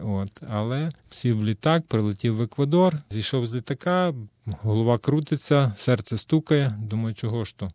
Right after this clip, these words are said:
Подивився, в мене був альтометр на руці, а ми дві тисячі вісімсот метрів над рівнем моря. В столиці Еквадору, Кіто.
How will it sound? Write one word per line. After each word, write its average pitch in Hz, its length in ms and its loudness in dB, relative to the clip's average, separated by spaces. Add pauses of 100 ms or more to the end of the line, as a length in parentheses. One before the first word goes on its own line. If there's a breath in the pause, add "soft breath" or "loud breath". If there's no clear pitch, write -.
(140)
Подивився, 110 540 -2
в 113 40 -4
мене 113 220 -2
був 107 220 -4
альтометр 104 680 0
на 123 140 -2
руці, 127 440 -2 (280)
а 101 160 -2
ми 127 220 0
дві 113 240 -2
тисячі 113 340 -2
вісімсот 101 460 -2
метрів 131 360 0
над 101 200 2
рівнем 107 300 2
моря. 95 480 2 (260)
В - 60 -14
столиці 110 460 -2
Еквадору, 117 560 2
Кіто. 95 460 -4